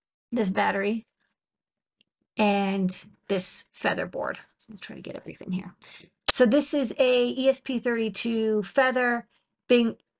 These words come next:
powered from this battery, and the battery is going through the current measurement. Hold on, let me live demo. Um,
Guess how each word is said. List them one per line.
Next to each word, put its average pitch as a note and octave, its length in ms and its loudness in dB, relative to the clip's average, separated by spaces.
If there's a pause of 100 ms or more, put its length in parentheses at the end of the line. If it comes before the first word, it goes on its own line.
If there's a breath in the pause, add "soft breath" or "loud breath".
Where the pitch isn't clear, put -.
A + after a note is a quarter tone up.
(120)
powered B3 340 4
from G#3+ 220 -2
this F#3 140 -2
battery, A#3+ 720 2 (400)
and G#3 400 2
the G3+ 60 -2
battery G#3+ 300 4
is G3+ 100 -2
going G3 300 -2
through G#3 720 -4 (920)
the F#3 100 -14
current A3+ 420 -4
measurement. A3+ 520 -2
Hold F3+ 200 -8
on, - 80 -18
let - 100 -20
me - 100 -20 (1800 soft breath)
live G#3+ 200 -6
demo. - 300 -10 (840 loud breath)
Um, A#3 420 4